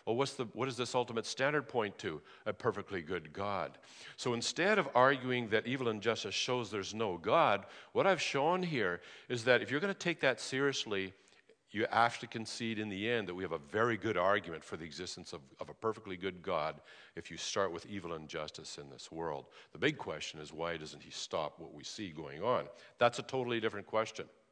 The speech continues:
But we can't even talk about evil unless there's a good standard here. There's a nice definition, or a nice, not definition, but a nice, um, description of God here found in James chapter one. It says, "Every good thing given and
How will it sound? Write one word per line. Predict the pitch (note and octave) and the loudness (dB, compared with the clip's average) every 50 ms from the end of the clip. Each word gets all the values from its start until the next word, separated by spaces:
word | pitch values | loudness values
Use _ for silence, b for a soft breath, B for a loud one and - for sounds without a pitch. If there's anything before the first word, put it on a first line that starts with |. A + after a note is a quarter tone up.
| b b b b b b b b b b b - | b b b b b b b b b b b -2
But | G#2 | -2
we | G2+ G#2 A2+ | 0 0 0
can't | - C#3 C3+ C3 | 2 4 4 4
even | B2+ A#2 A#2 | 4 0 -2
talk | A2 - C#3+ D3+ F3+ F#3 | 0 4 6 6 6 6
about | E3 B2+ G#2 F2+ E2+ - - | 4 4 4 2 2 -2 -4
evil | G2+ F#2 D#2+ E2+ E2 D#2+ - B B B B B | -6 -4 -4 -4 -4 -4 -6 B B B B B
unless | G#2+ G#2 F#2+ F#2+ F2+ - | -4 -2 -2 -2 -4 -2
there's | - F#2+ F2 D#2+ E2+ | -4 -4 -4 -4 -6
a | D#2+ | -8
good | D#2+ E2+ D2+ | -8 -8 -6
standard | - - - F2+ E2+ E2 D#2+ E2 D2+ - | -6 -6 -4 -4 -4 -4 -4 -6 -8 -8
here. | F2+ D#2 C#2+ D2 - B B B B B B B B B B - | -8 -8 -8 -10 -12 B B B B B B B B B B 4
There's | C3+ E3+ F#3+ F3+ | 4 4 6 6
a | D3+ | 4
nice | B2+ A#2+ A#2+ B2+ C#3+ D3 - - | 4 6 6 6 6 4 2 -2
definition, | - G2+ A2+ A#2 A2+ - A#2 G#2 G#2 G#2 G#2 - - G2+ G2 F#2 - | 0 4 4 4 4 4 0 0 0 0 0 -2 -4 -4 -6 -6 -4
or | - F#2+ F2+ F2+ | -2 0 0 2
a | |
nice, | G2+ B2+ C#3 C3 - - - - - - D3 C3 F#2+ | 4 4 2 2 0 -4 -8 -14 -10 -10 -10 -8 -6
not | A#2+ A#2+ G#2+ F#2 | -8 -8 -4 -2
definition, | G#2 A2+ G2 G#2 A2 A2+ A#2 - A#2 | 0 0 0 0 -4 -4 -4 -4 -2
but | F#2+ G2 F#2 | -2 0 0
a | F#2+ | 0
nice, | G2 G#2+ A#2 B2 B2 - - - - - | 0 0 0 0 0 -2 -6 -10 -10 -6
um, | F2+ F2 F2 E2+ D#2+ D#2 D2+ - F2+ | -4 -2 -2 -2 -4 -8 -12 -10 -8
description | G#2+ - - - - - - A#2 A#2 - - D#3 D#3 | -6 -4 -4 -4 -4 -2 -2 -4 -4 -4 -4 -4 -6
of | C#3 B2+ | -2 0
God | C3 C3 C3 C3 B2 | 2 4 4 4 4
here | B2 C3 C3+ C3 | 2 0 0 0
found | - - A#2+ B2 A#2+ | 2 2 2 2 2
in | A2+ A2+ | 0 -2
James | G#2 G#2 G#2+ A2 A2+ A2+ A2 - | -2 -2 -2 -2 -2 -4 -6 -2
chapter | - G#2 G2+ G2+ - G2+ | 0 0 0 2 0 -4
one. | F2+ E2 E2+ F2 F2 F#2 G#2+ A2 - B B B B B B B B | -4 -2 -2 -2 -2 -2 -4 -8 -14 B B B B B B B B
It | - | -6
says, | - A2+ G#2 | -4 -4 0
"Every | - B2 C#3 D3 D3+ C3+ | 4 4 6 6 4 2
good | A#2 A#2+ A2 G2 | 2 0 0 0
thing | - - G#2 F#2+ F#2+ F2 | -4 -4 -4 -4 -4 -4
given | F2+ G2+ F#2+ F#2+ F#2 | -4 -2 -2 -2 -2
and | F2 F2+ | -4 -6